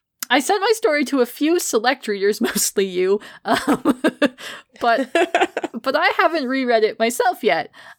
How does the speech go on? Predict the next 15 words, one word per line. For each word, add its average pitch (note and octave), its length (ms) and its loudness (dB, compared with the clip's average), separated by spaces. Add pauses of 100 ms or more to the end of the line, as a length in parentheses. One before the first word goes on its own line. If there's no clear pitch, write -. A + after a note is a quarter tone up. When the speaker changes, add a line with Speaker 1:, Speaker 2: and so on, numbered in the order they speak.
Speaker 1:
Uh, A3 220 4
so C4+ 180 0
I C#4+ 60 2
need E4 160 -2
to F4 80 0
do A3 160 2
that. F#3+ 280 2 (580)
I C4 140 2
might B3+ 280 0
set B3+ 120 4
up A3+ 140 2
some G#3+ 220 0
way F#3+ 200 2
to, F3+ 180 -2 (140)
to F3 540 2